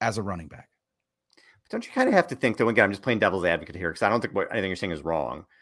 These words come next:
Speaker 2: You're paying him that much money. He can do things on the outside. Don't you want to avoid running him? I know he, I know he cut back, and you're right. I guess I didn't really think about that. He did cut back on that. Don't you
Speaker 1: Yeah.
Speaker 2: kinda wanna try to avo-, avoid that?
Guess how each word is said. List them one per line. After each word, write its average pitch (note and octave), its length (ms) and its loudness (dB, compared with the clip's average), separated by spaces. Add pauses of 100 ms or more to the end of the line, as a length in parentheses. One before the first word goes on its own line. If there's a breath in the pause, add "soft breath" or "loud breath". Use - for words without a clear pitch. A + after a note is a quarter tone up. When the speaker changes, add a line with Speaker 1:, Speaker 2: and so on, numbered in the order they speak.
(720)
Speaker 2:
You're C3+ 180 2
paying D#3+ 260 2
him D#3 120 4
that A#2+ 160 4
much G#2 200 0
money. D#2+ 420 -4 (640)
He C3 180 -6
can D#3 320 2
do C3+ 140 2
things A#2 280 -2
on G#2 100 2
the G2+ 120 2
outside. F#2 400 2
Don't C3 260 -2
you F3+ 80 -4
want D#3 220 2
to C3 160 2
avoid G#2 640 -2 (340)
running D#3 340 -4
him? E3 280 -2 (220)
I D3 100 6
know D#3+ 140 8
he, E3 160 4
I C#3+ 80 8
know C#3+ 100 4
he C#3+ 260 0
cut - 200 0
back, C3+ 220 6
and E3 80 0
you're F3+ 140 4
right. D3 240 10
I A#2 120 4
guess D3 200 0
I D#3 40 -2
didn't C3 120 -2
really G#2+ 120 0
think G2+ 160 -8
about E2+ 200 -2
that. D#2+ 100 -4
He G2+ 100 -8
did A2 220 -6
cut E2+ 160 -8
back D2 260 -12
on C#2+ 60 -14
that. C#2 180 -14 (380)
Don't - 160 -20
you - 60 -8
Speaker 1:
Yeah. - 60 -2
Speaker 2:
kinda D#3 140 -4
wanna D#3 280 -4
try D3+ 160 -2
to D#3+ 60 -4
avo-, A#2+ 360 -4
avoid A#2 320 -6
that? - 300 -6